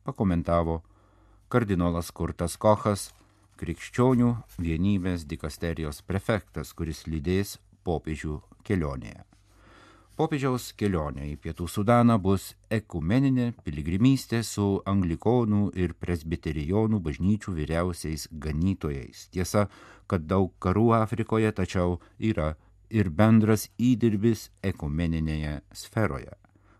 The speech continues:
Katalikų bažnyčia, pasaulinė anglikonų bendrija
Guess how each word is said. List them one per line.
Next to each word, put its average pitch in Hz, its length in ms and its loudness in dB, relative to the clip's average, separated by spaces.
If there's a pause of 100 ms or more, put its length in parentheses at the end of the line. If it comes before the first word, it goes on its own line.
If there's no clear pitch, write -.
Katalikų 80 540 -4
bažnyčia, 107 640 2 (540)
pasaulinė 78 840 -4 (120)
anglikonų 98 720 2
bendrija 110 580 0